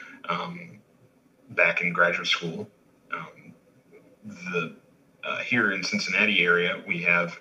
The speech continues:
a, um, an, a problem that's going on around prenatal opioid exposure, as they are in a lot of different areas around the United States.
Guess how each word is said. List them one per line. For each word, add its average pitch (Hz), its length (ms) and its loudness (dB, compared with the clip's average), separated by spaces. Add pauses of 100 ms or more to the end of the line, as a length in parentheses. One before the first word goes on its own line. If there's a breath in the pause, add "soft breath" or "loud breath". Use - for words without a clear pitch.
a, 85 360 2 (720 loud breath)
um, 82 300 -8
an, 101 180 -4 (220)
a - 60 -12
problem 101 520 4
that's 87 200 -2
going 90 320 0
on 87 340 2 (100)
around 87 640 2
prenatal 92 400 6
opioid 92 340 4
exposure, 85 420 0
as 113 220 6
they 90 140 8
are 87 240 8
in 85 80 2
a 85 60 2
lot 87 180 6
of 85 120 2
different 82 320 0
areas 82 380 2
around 85 280 2
the 82 80 0
United 82 340 0
States. - 540 -2